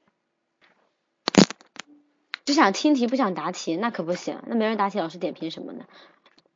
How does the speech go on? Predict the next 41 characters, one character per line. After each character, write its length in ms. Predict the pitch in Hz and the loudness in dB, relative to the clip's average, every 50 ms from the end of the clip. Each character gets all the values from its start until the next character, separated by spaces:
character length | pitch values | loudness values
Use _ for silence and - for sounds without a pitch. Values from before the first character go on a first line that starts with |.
| _ - | _ 0
建 180 | - 311 277 | 4 6 6
议 40 | 254 | 8
大 80 | 247 240 | 8 6
家 100 | 226 226 | 4 4
上 160 | 226 - 240 | 2 2 0
麦 160 | 226 220 226 | 2 0 0
答 200 | 202 196 190 190 | -2 -2 -4 -4
题 180 | 190 - - 165 | -6 -4 -6 -6
啊， 160 | 156 160 - - - - - | -4 -6 -10 -16 -20 -18 -6
只 120 | - 247 | 0 2
有 120 | 302 277 214 | 4 4 2
答 220 | - 185 185 196 | 2 0 -2 -4
题 300 | 214 - - - 180 180 | -4 -4 -2 -2 0 0
才 200 | 180 - - 185 | -2 -4 -6 -6
能 200 | 180 180 180 180 | -4 -4 -4 -2
够 120 | 185 190 180 | 0 0 0
知 160 | - - 208 | 0 0 0
道 140 | 208 202 190 | 0 0 -2
自 140 | 190 190 | -2 -4
己 40 | 185 | -6
有 60 | 180 | -4
什 140 | 170 165 165 | -4 -6 -6
么 80 | 165 165 | -6 -4
问 180 | 185 196 180 | -4 -6 -6
题， 140 | 170 - 185 | -6 -8 -8
然 100 | 165 165 | -8 -8
后 100 | 175 180 | -8 -10
解 200 | 175 - 175 170 | -8 -8 -8 -8
决 120 | - 165 160 | -6 -6 -6
问 220 | 160 175 165 160 | -6 -6 -8 -12
题 180 | 156 - - - | -12 -12 -12 -12
啊。 220 | - - - - _ _ _ _ - - - _ - - - _ _ _ | -12 -12 -14 -18 _ _ _ _ -20 -20 -20 _ -20 -20 -20 _ _ _
有 120 | - 214 | 2 2
没 80 | 202 226 | 4 4
有 60 | 233 | 2
想 160 | 220 220 190 | 2 0 -2
答 140 | 170 156 165 | -2 -2 -4
题 160 | 165 - 175 | -2 0 0
的 40 | 170 | 0
同 200 | 170 175 160 160 | 0 -2 -6 -6
学？ 200 | - - - - | -6 -6 -8 -8